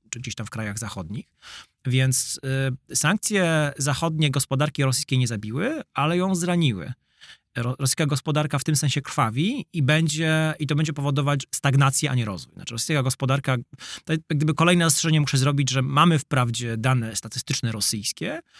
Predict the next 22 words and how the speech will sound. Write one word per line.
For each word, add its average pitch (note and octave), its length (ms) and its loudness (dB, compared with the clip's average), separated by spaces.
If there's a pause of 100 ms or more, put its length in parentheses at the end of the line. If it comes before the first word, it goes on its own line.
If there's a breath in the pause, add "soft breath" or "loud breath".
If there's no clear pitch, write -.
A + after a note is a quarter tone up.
(500 loud breath)
ale D3 580 4
wiarygodność D3 640 2
tychże A#2+ 260 0
danych A2 520 -2
jest C#3 280 -2
co-, C3+ 80 -8
pod C#3 180 -6
coraz C3 240 0
większym C3+ 280 2
znakiem B2 280 2
zapytania, C3 420 0
więc C#3 140 2
trzeba C#3+ 180 -2
tutaj B2+ 200 0
być A#2+ 200 -2
bardzo A#2+ 280 -2
ostrożnym. F#2 520 -6
Znaczy, F2+ 200 -6
nie C3+ 100 2
wszystko, D3 340 0
co C3 160 0
mówi B2 420 2